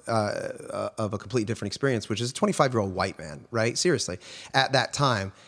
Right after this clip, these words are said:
And you don't realize that you have this tremendous amount of privilege. And I,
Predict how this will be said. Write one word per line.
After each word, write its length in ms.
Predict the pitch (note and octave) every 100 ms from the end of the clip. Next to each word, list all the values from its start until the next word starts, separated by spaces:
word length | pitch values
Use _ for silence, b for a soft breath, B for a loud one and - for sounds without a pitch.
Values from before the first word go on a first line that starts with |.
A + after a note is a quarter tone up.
| B B
And 280 | C3+ C3 C3
you 80 | F3
don't 180 | A3 C3+
realize 400 | D3+ C#3+ C3 A2+
that 120 | A#2+
you 100 | A2
have 180 | G#2+ G#2+
this 160 | G#2 -
tremendous 340 | A#2 G#2 -
amount 160 | G#2 F#2+
of 80 |
privilege. 380 | - G2+ F#2 F#2 G#2+
And 120 | A2
I, 200 | -